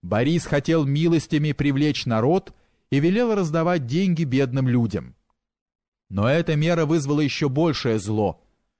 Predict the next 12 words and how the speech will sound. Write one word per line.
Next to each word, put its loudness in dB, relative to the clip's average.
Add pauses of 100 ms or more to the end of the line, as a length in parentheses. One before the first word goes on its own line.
(120)
В -8
Москву 0
двинулись 0
жители 0
окрестных -2
областей -2 (260)
и 0
гибли 0
голодной 0
смертью -2
на -2
улицах -2